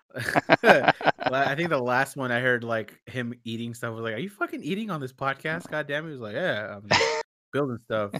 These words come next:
Speaker 1: <laughs> But that's my guy. I love that dude.
Speaker 2: Oh,
Speaker 1: He's
Speaker 2: yeah.
Speaker 1: definitely been, uh, he's been helpful, to say the least. Like, he's helped me with a lot of stuff. Um,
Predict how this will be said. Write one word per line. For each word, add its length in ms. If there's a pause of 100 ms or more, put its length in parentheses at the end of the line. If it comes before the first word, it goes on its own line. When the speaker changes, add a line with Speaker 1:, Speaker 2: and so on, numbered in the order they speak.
(220)
Speaker 1:
<laughs> 220 (1200)
But 80
that's 160
my 100
guy. 240
I 60
love 240
that 180
dude. 240
Speaker 2:
Oh, 120
Speaker 1:
He's 100
Speaker 2:
yeah. 180
Speaker 1:
definitely 460
been, 340
uh, 500
he's 200
been 120
helpful, 600
to 100
say 160
the 100
least. 320
Like, 140
he's 160
helped 180
me 60
with 140
a 40
lot 220
of 100
stuff. 300 (560)
Um, 640